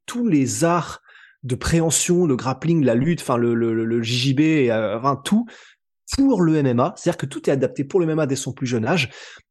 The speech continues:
Et, et il est tellement loin des autres que, en fait, ça paraît simple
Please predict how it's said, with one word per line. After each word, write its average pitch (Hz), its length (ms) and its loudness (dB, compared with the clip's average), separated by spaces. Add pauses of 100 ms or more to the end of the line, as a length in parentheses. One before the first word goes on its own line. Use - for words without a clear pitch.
(180)
Et, 151 160 4
et - 280 -2
il 139 140 2
est 139 280 -4
tellement 208 600 2
loin 160 640 0
des 113 340 -6
autres - 380 -2 (600)
que, - 120 0
en 139 160 2
fait, 208 280 -4
ça - 240 0
paraît 147 340 0
simple - 580 -4